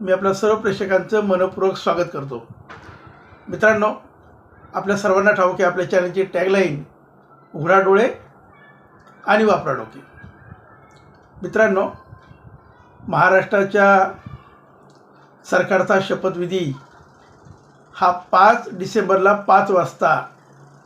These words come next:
ठरल्या असल्याच्या बातम्या आपण सर्वत्र पाहिल्या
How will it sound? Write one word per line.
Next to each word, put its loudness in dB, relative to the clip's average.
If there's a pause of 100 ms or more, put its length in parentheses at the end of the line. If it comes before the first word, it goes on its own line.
(500)
ठरल्या 2
असल्याच्या 0
बातम्या 0 (1040)
आपण 0
सर्वत्र -4
पाहिल्या -6